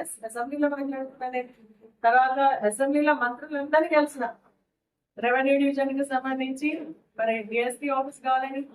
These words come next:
ఆర్డీఓ ఆఫీస్ కావాలని, ఎంఆర్ఓ ఆఫీసులు కావాలని, ఎంపీడీ ఆఫీసులు పడిపోతున్నాయని, రెసిడెన్షియల్ స్కూల్స్ కావాలని, బిల్డింగ్స్, మరి రోడ్లు కావాలని, ప్రతి ఒక్క దానిపైన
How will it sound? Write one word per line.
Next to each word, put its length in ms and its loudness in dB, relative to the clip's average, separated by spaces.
ఆర్డీఓ 280 0
ఆఫీస్ 280 -10
కావాలని, 340 -2
ఎంఆర్ఓ 420 4
ఆఫీసులు 360 -12
కావాలని, 340 -2
ఎంపీడీ 320 -2
ఆఫీసులు 320 -4
పడిపోతున్నాయని, 720 -4
రెసిడెన్షియల్ 520 -2
స్కూల్స్ 400 -10
కావాలని, 420 0
బిల్డింగ్స్, 420 -2
మరి 160 0
రోడ్లు 280 2
కావాలని, 420 -2
ప్రతి 380 -2
ఒక్క 280 -2
దానిపైన 480 0